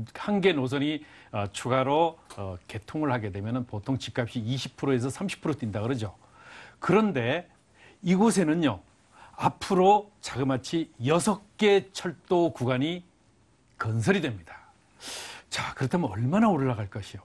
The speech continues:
그것이 정말 끝도 한도 없이 올라갈 수 있는, 현재는 아주 저평가돼 있는 가치를 가지고 있습니다. 청량리역 주변인데요. 이 청량리는 지티엑스 두 개 노선, 케이티엑스 두 개 노선,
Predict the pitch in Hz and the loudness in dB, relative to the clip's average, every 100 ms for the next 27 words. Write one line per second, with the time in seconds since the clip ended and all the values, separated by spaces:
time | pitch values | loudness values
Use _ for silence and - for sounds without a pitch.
0 | _ _ - - _ - 104 98 95 - | _ _ -20 -20 _ -8 -6 -6 -10 -8
1 | 98 98 - - 180 170 151 120 139 123 | -8 -8 -6 -4 -2 0 -2 -2 0 0
2 | 113 110 113 101 127 92 - - - 165 | -2 -4 -6 -2 -2 -2 -10 -20 -4 0
3 | 180 185 196 202 - - 156 - 120 113 | 2 2 0 -2 -8 -8 -6 -4 -6 -6
4 | 135 120 113 107 104 98 - - - 110 | -6 -4 -4 -4 -6 -8 -12 -14 -14 -10
5 | 127 - - 90 113 - 87 - - 180 | -10 -12 -16 -12 -10 -10 -14 -12 -10 -8
6 | 202 202 190 143 - 90 82 80 107 135 | -6 -2 -2 -2 -6 -12 -12 -10 -4 -2
7 | 104 131 - - 175 180 - 196 196 180 | -2 -6 -10 -6 -2 -2 0 0 2 0
8 | 135 - 143 175 160 143 127 135 131 139 | -2 -2 -2 0 0 -2 -2 0 0 -2
9 | - 156 - 147 135 120 123 151 160 131 | -2 -4 -2 -4 -4 -4 0 2 2 0